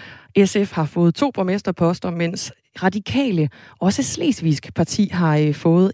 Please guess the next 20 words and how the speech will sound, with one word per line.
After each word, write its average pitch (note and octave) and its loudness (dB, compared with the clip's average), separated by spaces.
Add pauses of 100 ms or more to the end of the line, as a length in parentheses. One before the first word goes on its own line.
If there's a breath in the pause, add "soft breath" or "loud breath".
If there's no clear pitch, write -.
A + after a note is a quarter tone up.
en D#3+ 0
hver. F3 2
Og D3+ -2
Slesvigsk G#3+ 0
Parti, A#3+ -2
det B3 0
er A#3+ 4
jo E3+ 6
i C#3+ 4
Tønder. B3 -2 (1300)
Det A#3 4
er - 4
den G3 2
første G#3 2
gang, F#3 -2
at E3+ -4
vi F3 2
har F3 0
en, E3 0
øh, D3+ 4